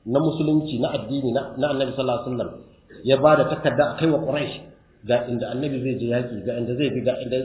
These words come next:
military secret, treason, in nan ne firing squad kawai, a kashe shi. Allah ya nuna wa Annabi a mafarki. Sai ya sa Ali bin Abi Talib da Khalid bin Abi Walid su je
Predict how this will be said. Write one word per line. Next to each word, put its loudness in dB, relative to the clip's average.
military 6
secret, 0
treason, 4
in 8
nan 8
ne 10
firing 6
squad 4
kawai, 4
a -4
kashe 2
shi. -8
Allah 4
ya 8
nuna 6
wa 4
Annabi 4
a 4
mafarki. -6
Sai 0
ya 2
sa 6
Ali 0
bin 0
Abi 2
Talib 2
da -6
Khalid 0
bin 0
Abi -2
Walid -2
su -8
je 8